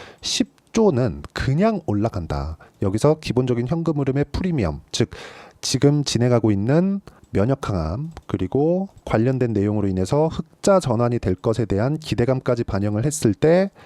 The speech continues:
지금이 시작점이 된다고 말씀을 드리는 겁니다. 즉 가격을 먼저 보라는 거죠. 앞으로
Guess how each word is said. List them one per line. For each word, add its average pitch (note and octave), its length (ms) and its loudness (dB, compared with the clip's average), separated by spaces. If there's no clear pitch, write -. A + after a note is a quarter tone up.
지금이 F#3+ 460 0
시작점이 F3+ 800 0
된다고 C#3+ 580 4
말씀을 F#2 380 0
드리는 A2+ 260 0
겁니다. E2+ 400 -2
즉 - 220 -2
가격을 G#3+ 460 4
먼저 G#2 200 2
보라는 G2+ 380 0
거죠. G2 260 -2
앞으로 D#3 720 4